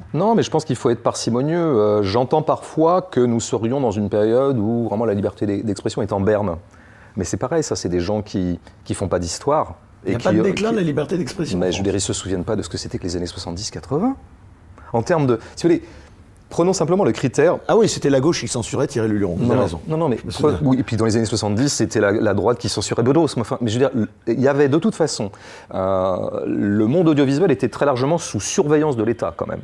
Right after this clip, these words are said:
Speaker 1: et sous surveillance de la coloration générale de l'État. Et donc parfois ça tombait d'un, d'un côté et parfois de l'autre. Mais je veux dire, il y avait des effets de censure. Par ailleurs, il y avait surtout une offre idéologique, accé-, une accessibilité idéologique, mais infiniment inférieure. Je veux dire, moi, j'avais quinze ans,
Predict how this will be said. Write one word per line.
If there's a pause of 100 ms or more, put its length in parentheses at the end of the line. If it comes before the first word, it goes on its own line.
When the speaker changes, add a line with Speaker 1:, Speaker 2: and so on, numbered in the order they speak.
Speaker 1:
et
sous
surveillance
de
la
coloration
générale
de
l'État.
Et
donc
parfois
ça
tombait
d'un, (260)
d'un
côté
et
parfois
de
l'autre. (540)
Mais
je
veux
dire,
il
y
avait
des
effets
de
censure. (880)
Par
ailleurs,
il
y
avait
surtout
une
offre
idéologique,
accé-,
une
accessibilité
idéologique,
mais (240)
infiniment
inférieure. (680)
Je
veux
dire,
moi,
j'avais
quinze
ans,